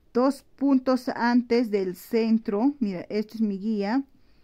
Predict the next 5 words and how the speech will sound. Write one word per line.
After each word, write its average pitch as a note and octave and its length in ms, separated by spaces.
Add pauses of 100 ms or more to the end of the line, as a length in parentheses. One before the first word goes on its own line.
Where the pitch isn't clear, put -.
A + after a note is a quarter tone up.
(300)
Voy G#3 320
a A3 80
disminuir G#3+ 920 (1300)
el G3+ 240
punto A3 840